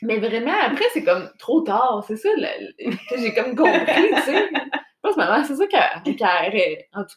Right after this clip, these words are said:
Speaker 1: cas, c'est comme si je me dis, j'aurais aimé ça comprendre de quoi qu'il était question, tu sais, avant.
Speaker 2: Ça aurait été le fun avoir des options
Speaker 1: Hmm.
Speaker 2: du genre, euh, tu peux aussi garder tes poils,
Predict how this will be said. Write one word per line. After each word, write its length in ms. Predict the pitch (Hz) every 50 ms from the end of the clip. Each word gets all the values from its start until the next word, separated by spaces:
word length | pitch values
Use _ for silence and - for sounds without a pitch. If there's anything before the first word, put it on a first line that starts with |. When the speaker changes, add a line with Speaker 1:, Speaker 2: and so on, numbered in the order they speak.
| _ -
Speaker 1:
cas, 60 | - -
c'est 100 | - 196
comme 200 | - 285 302 -
si 360 | - - 208 208 214 208 202 - _ _ _ _ _ _ _ _ _ _ _ _ _ _
je 160 | - - 190
me 140 | 190 196 196
dis, 480 | 180 170 185 208 233 269 294 302 294 - _ _ _ _ _ _ _ _ _ _ _ _
j'aurais 240 | - 226 226 214 220 233
aimé 120 | 240 294
ça 100 | 294 466 - -
comprendre 720 | 311 208 180 185 208 208 214 214 247 269 254 220 196 180 180
de 60 | 202
quoi 180 | 202 277 311 311
qu'il 100 | 294 247
était 160 | - 202 208
question, 720 | 208 190 180 196 202 - - 233 220 233 262 269 269 247 -
tu 60 | -
sais, 360 | 226 240 254 262 269 277 277 277 - _ _ _ _ -
avant. 580 | 208 202 185 185 214 220 247 269 311 302 277 277 - - -
Speaker 2:
Ça 100 | 233 214
aurait 120 | 233 262
été 120 | 269 277 262
le 40 | -
fun 280 | - 392 403 359 - - -
avoir 760 | 196 202 180 196 208 214 226 240 247 247 247 - - - - _ _ _ _ _ _ _ _ _ _ -
des 280 | 202 208 214 190 170 196
options 760 | 185 - - - - - 185 190 185 202 220 285 339 349 - _ _ _ -
Speaker 1:
Hmm. 360 | 208 233 247 208 160 - - - _ _ _ _ _ _ _ _ _ _ _ -
Speaker 2:
du 120 | 180 180
genre, 640 | 175 185 190 185 185 196 208 214 214 - - - - _ _ _ _ -
euh, 480 | 185 165 156 156 135 131 135 - - - - _ _ _ _ _ _ _ _ _ _ _ _
tu 120 | - - -
peux 120 | - 233 208 190
aussi 500 | 208 196 - - - - 220 240 233 -
garder 320 | 180 180 175 170 175 175
tes 160 | 175 175 165 160
poils, 640 | - - 165 160 185 185 - - - - 214